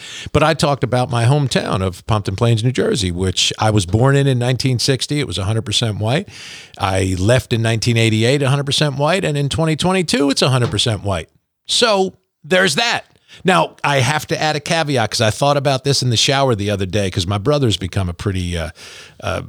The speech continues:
f-, I think, faithful listener. So hello, Tom. We gotta get you on here. And he might correct me. And I swear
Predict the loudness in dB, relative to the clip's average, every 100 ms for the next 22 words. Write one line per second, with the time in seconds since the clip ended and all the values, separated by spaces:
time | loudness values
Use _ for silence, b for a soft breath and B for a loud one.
0 | -14 -20 _ -14 -10 -6 -2 0 0 2
1 | 2 2 2 2 2 2 2 4 4 4
2 | 4 2 2 2 2 2 2 0 2 4
3 | 4 2 2 0 0 0 4 4 2 -2
4 | -2 0 0 0 -2 0 -2 -2 -2 0
5 | 2 2 2 2 2 2